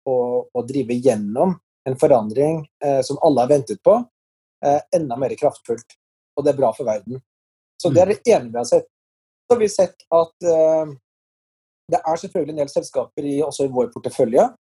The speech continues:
Speaker 1: eh, som har, eh, fått, eh, betydelige problemer. Eh, de har kanskje berodd på å selge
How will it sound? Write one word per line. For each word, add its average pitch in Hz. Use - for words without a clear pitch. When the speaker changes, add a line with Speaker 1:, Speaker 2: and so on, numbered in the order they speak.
Speaker 1:
eh, 151
som 147
har, 143
eh, 139
fått, 131
eh, 131
betydelige 113
problemer. 110
Eh, 127
de 127
har 131
kanskje 110
berodd 117
på 120
å 117
selge 110